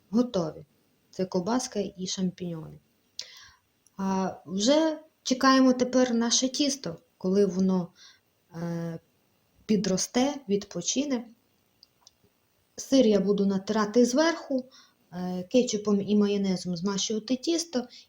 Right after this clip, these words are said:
і посипати, е, кукурузкою. Чекаємо наше тісто.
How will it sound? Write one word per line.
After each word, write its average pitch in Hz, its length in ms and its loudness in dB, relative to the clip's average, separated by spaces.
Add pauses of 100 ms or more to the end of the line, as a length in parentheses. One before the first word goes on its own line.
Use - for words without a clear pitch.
і 208 100 -4
посипати, 233 1200 -2 (1040)
е, 180 580 -4
кукурузкою. 170 800 -2 (1400)
Чекаємо 247 400 -2
наше 254 220 0
тісто. 240 380 -8